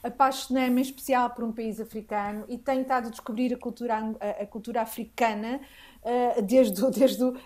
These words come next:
desde o norte da África, eh, ao, desde o, do Cairo ao Cabo, não é? <laughs> Daquela, daquela expressão do Rhodes. Portanto, eh, eh, eh, tenho estado a descobrir de uma forma muito, muito serôdia, eh, e, e muito apressada nos últimos anos. E tenho, e tenho descoberto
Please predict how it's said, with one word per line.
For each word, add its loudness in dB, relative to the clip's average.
desde 6
o 2
norte 2
da 8
África, -2
eh, 0
ao, 0
desde 6
o, -4
do -4
Cairo 8
ao 6
Cabo, 8
não -2
é? -2
<laughs> 0
Daquela, 4
daquela 2
expressão -6
do -10
Rhodes. -6
Portanto, 0
eh, 6
eh, 0
eh, 2
tenho -2
estado 0
a -6
descobrir -4
de -6
uma 2
forma 2
muito, 0
muito -4
serôdia, 4
eh, 0
e, -2
e -2
muito 0
apressada 0
nos -6
últimos -8
anos. -10
E -6
tenho, -2
e -8
tenho -4
descoberto -8